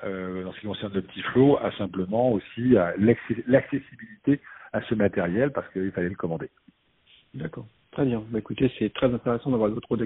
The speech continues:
Speaker 2: votre retour d'expérience. Les patients aujourd'hui sont plus graves qu'avant, pareil, moins graves, ceux qui viennent aux urgences ?
Speaker 1: Là, on a, alors, encore une fois, le système parisien est un système très particulier. C'est-à-dire que les patients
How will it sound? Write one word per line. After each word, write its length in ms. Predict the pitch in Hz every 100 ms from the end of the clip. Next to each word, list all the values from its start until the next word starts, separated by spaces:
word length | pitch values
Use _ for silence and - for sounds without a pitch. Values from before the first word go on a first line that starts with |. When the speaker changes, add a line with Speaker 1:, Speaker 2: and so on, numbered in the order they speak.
| -
Speaker 2:
votre 200 | 120 -
retour 180 | 113 123
d'expérience. 480 | 110 - 127 147 202 - - -
Les 100 | 147
patients 320 | 165 156 196
aujourd'hui 360 | 165 151 160 196
sont 160 | 170
plus 160 | 143 190
graves 260 | 170 175 -
qu'avant, 320 | 160 175 208
pareil, 380 | 208 151 156 185
moins 200 | 165 165
graves, 360 | 160 202 147 - _ _
ceux 120 | 165
qui 160 | - 135
viennent 180 | 156
aux 80 | 151
urgences ? 440 | 131 131 151 208 - 113 _ _ _ - _ _ - _ _
Speaker 1:
Là, 180 | 123 139
on 80 | 160
a, 80 | 139
alors, 340 | 117 110 85 -
encore 280 | 123 117 139
une 100 | 131
fois, 560 | - 165 170 185 170 - -
le 180 | 107 98
système 300 | 143 - 147
parisien 380 | 135 117 113 151
est 100 | 131
un 80 | 101
système 400 | - 110 127 117
très 260 | - 151 147
particulier. 720 | 131 - 123 - 107 87 -
C'est-à-dire 400 | 98 101 113 110
que 120 | -
les 140 | 92 95
patients 580 | 127 - - 127 110